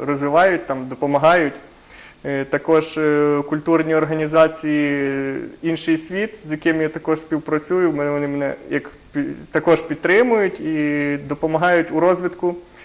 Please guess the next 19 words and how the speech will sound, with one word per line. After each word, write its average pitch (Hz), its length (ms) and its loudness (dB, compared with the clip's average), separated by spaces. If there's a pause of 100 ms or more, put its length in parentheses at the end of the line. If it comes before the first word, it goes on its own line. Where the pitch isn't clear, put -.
(220)
Е, 135 400 -4
вони 143 260 -2 (680)
мої 151 300 2
замовники 170 840 2
най-, 156 300 0 (320)
най-, 151 140 -2
такі 151 180 -4
найпоширеніші, 156 880 -2
наймасштабніші. 139 1000 -2 (480)
Але 165 500 6
саме 208 480 4 (200)
найбільше 185 640 2
хотів 185 300 -2
би 185 100 -2
подякувати 180 920 2
це 165 280 4
Гещуку 170 560 -2
Сергію 180 440 0
Васильовичу, 185 760 -4